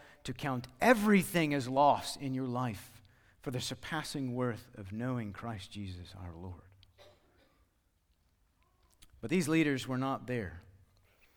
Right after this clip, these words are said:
To spin off of Jim Elliot's famous words, they were not ready to give up what they cannot keep in order to gain what they cannot lose. They were desperate to keep their temporary status in this world.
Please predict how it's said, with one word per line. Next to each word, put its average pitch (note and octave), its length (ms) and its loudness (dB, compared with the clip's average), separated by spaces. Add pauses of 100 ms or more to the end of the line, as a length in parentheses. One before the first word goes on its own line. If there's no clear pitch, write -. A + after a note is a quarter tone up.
(560)
To A#2+ 100 -12
spin D#3+ 260 0
off D#3 220 2
of A2 240 -8 (240)
Jim D3 220 0
Elliot's C#3+ 420 0
famous D3 420 -2
words, C#3+ 440 -2
they D3 140 2
were D3+ 120 0
not C#3+ 240 0
ready C#3 260 0
to C3 140 -6
give B2+ 260 -2
up C3 260 -2 (180)
what A#2+ 160 -10
they A#2+ 100 -8
cannot B2+ 460 -6
keep G2+ 360 -8 (680)
in A#2 100 -8
order A2+ 180 -4
to G#2 100 -8
gain G#2+ 360 -4
what G2 140 -10
they G2 100 -8
cannot G2 480 -8
lose. F2+ 460 -12 (1200)
They C3+ 160 -2
were A2+ 220 -4 (200)
desperate D3 600 -4
to A2+ 60 -10
keep A2 460 -8
their G2 220 -6 (100)
temporary A#2 520 -6
status F#2+ 760 -6 (840)
in G#2+ 120 -10
this G2+ 240 -10
world. F#2 400 -10